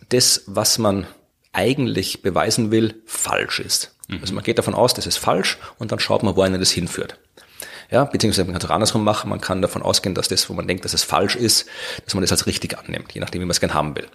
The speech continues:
Speaker 2: Mhm.
Speaker 1: Wir gehen jetzt davon aus, ja, wir haben eine Liste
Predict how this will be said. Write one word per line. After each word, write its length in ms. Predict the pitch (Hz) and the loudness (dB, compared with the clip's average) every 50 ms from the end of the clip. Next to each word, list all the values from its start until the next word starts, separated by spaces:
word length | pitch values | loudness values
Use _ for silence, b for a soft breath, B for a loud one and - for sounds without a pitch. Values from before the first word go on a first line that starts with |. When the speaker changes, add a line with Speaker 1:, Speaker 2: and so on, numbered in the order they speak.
| B B | B B
Speaker 2:
Mhm. 60 | 95 95 101 B B B B B | -8 -8 -8 B B B B B
Speaker 1:
Wir 220 | 101 110 156 190 | -2 2 4 4
gehen 180 | 190 - 127 127 | 4 4 2 4
jetzt 160 | 139 131 - | 4 2 2
davon 240 | - - 110 - - | 0 0 -2 -2 2
aus, 420 | - 90 120 165 175 - - - - - | 4 4 6 6 6 4 2 2 -2 -4
ja, 280 | 98 117 147 156 139 - | -4 -2 -2 -4 -4 -6
wir 260 | 117 110 113 95 - | -2 0 0 2 2
haben 320 | 101 104 113 127 135 135 - | 2 2 4 2 2 -2 -2
eine 180 | - 95 98 104 | -2 0 2 2
Liste 460 | 92 95 87 - - - - - - | 2 2 2 2 2 2 0 -4 -6